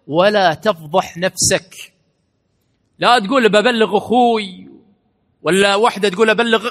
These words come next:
والله بأدنى مشكلة سيفضحك. امرأة اتصلت علي وهي تبكي ووقعت في الفاحشة وهي زوجة وعندها عيال،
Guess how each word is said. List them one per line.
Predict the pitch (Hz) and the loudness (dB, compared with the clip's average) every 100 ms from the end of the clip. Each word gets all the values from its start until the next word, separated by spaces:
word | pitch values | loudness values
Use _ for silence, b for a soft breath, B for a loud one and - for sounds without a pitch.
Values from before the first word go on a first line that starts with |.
| 233 | -2
والله | 202 254 262 226 | -2 0 0 0
بأدنى | 202 233 233 269 285 190 240 233 220 | 0 -6 -4 0 -2 -2 -2 0 0
مشكلة | 285 - - 294 | 0 -2 -4 -2
سيفضحك. | 254 233 190 143 127 - _ _ _ _ _ _ _ _ _ _ - | 2 2 2 -2 -18 -20 _ _ _ _ _ _ _ _ _ _ -6
امرأة | 214 175 131 | -2 -2 -4
اتصلت | - 208 208 180 170 | -4 -2 0 -2 -2
علي | 147 190 262 233 214 | -2 0 -2 -6 -8
وهي | 196 208 190 | -2 0 0
تبكي | 170 240 - - _ _ _ _ _ _ _ _ _ _ _ _ _ _ _ _ _ - | 0 -4 -4 -20 _ _ _ _ _ _ _ _ _ _ _ _ _ _ _ _ _ -2
ووقعت | 127 165 143 143 | 0 0 -2 -6
في | 147 | -8
الفاحشة | 131 139 107 117 131 | -8 -8 -8 -8 -4
وهي | 160 170 147 | -2 -2 -4
زوجة | 165 190 175 214 175 _ _ | -6 -8 -8 -10 -12 _ _
وعندها | 127 160 135 | -10 -6 -6
عيال، | 110 101 - | -8 -10 -18